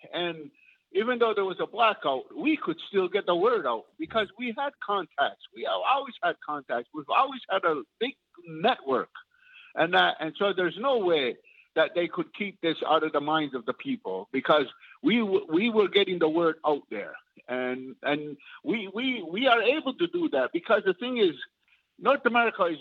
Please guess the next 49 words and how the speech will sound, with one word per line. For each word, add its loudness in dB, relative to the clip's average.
not -2
such -4
a -6
big -10
place. -4
It's -8
not 2
like 2
back 4
in -6
the -4
old -2
days 0
where -2
you -2
had -2
to -12
go -4
by -2
canoe -2
and, -8
uh, -6
uh, -4
and -14
by 0
moccasin, -2
you -6
know? 4
Today, 4
there 0
were 0
telephones, -2
and 0
we -2
knew 2
how 4
to -2
get -2
the 0
word 2
out. 0
We 0
had 2
phone 0
trees. -4
We -6
knew 0
who 0
was 4